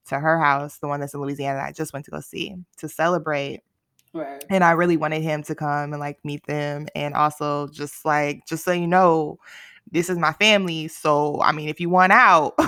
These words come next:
Speaker 2: <laughs> You go ahead to, uh, <laughs>
Speaker 1: <laughs> "You, you, you, I'm a, I'm letting you know,
Speaker 2: Right.
Speaker 1: you know, come,
Speaker 2: Here
Speaker 1: come
Speaker 2: we
Speaker 1: meet
Speaker 2: are.
Speaker 1: them.
Speaker 2: Here we
Speaker 1: This is
Speaker 2: are.
Speaker 1: us.
Speaker 2: <laughs>
Speaker 1: Uh, take it or leave it."
Speaker 2: Right.
Speaker 1: And so,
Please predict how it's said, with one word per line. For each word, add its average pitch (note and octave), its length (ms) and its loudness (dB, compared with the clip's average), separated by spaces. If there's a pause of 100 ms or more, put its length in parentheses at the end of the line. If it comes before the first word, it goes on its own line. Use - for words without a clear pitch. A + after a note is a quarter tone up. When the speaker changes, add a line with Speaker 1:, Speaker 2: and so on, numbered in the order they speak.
(160)
Speaker 2:
<laughs> A#4+ 200 4
You - 320 4
go A#4+ 140 10
ahead A3+ 200 6 (140)
to, G#3 100 8 (280)
uh, G3 240 8 (460)
<laughs> - 60 -
Speaker 1:
<laughs> - 60 -8
"You, C#4+ 340 8 (120)
you, G#3 400 -2 (100)
you, A3 360 4
I'm G#3+ 180 8
a, A3+ 80 4 (140)
I'm F3 260 2
letting A3 240 2
you C4 160 2
know, C4+ 560 6 (220)
Speaker 2:
Right. - 120 -12
Speaker 1:
you F#3 160 -2
know, F3 260 2
come, G3+ 420 2
Speaker 2:
Here G3+ 120 6
Speaker 1:
come - 100 2
Speaker 2:
we A3+ 60 0
Speaker 1:
meet B3 100 4
Speaker 2:
are. D4 120 2
Speaker 1:
them. G3+ 560 4
Speaker 2:
Here G#3 160 0
we B3+ 200 -4
Speaker 1:
This F4+ 160 2
is A3 80 0
Speaker 2:
are. - 40 -6
Speaker 1:
us. A3 720 8 (120)
Speaker 2:
<laughs> - 20 -12
Speaker 1:
Uh, D#3+ 800 -2
take G3 240 0
it G#3 40 2
or G#3 160 0
leave C4 300 -2
it." G#3+ 300 0 (300)
Speaker 2:
Right. D#3 160 0 (120)
Speaker 1:
And A3+ 300 -4
so, F3+ 880 -4